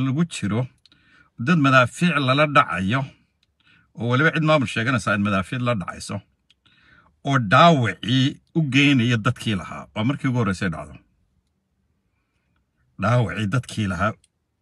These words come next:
loo geynayo waa markii ugu horreysay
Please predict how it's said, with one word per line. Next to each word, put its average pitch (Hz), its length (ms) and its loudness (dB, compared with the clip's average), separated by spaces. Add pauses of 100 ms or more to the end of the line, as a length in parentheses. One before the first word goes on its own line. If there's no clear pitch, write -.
loo 147 260 4
geynayo 165 640 2 (720)
waa 107 140 -2
markii 131 300 0
ugu 104 160 -2
horreysay 76 420 -14